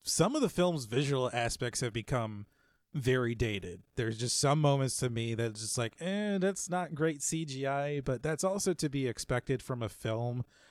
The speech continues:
that is nearly twenty years old, and trying to grapple with the sheer mechanics of Lamar's murder to keep pre-crime going,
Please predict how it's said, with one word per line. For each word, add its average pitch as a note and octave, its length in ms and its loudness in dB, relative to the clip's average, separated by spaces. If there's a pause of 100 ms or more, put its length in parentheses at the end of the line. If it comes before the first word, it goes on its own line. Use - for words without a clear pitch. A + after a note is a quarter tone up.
(240)
that E3+ 220 4
is E3 180 4
nearly D#3+ 320 6
twenty D#3 300 4
years D3+ 280 4
old, D#3 300 4 (140)
and C3+ 400 0 (720)
trying F#3+ 320 8
to D#3 80 8
grapple C#3 360 6
with C#3 120 4
the C3+ 80 4
sheer C3+ 300 0
mechanics B2 640 -4
of B2 260 -2
Lamar's A2+ 800 -2
murder A2+ 460 -4
to G#2+ 80 -8
keep A#2 240 -8
pre-crime A#2+ 640 -4
going, A2 480 -4